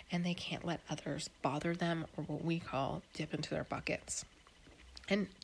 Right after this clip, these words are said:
just finding connections for them. So, for instance, in some of our older groups, we're talking about the positive wolf inside of us versus the negative wolf inside of us, and which one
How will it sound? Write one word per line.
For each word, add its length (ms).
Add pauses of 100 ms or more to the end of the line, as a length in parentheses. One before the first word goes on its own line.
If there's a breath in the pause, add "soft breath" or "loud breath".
(120)
just 200
finding 320
connections 640
for 160
them. 240 (460 loud breath)
So, 220
for 180
instance, 480
in 100
some 200
of 100
our 160
older 180
groups, 380
we're 60
talking 440
about 240
the 80
positive 520
wolf 200
inside 360
of 100
us 160
versus 360
the 100
negative 420
wolf 240
inside 380
of 80
us, 200
and 220
which 220
one 160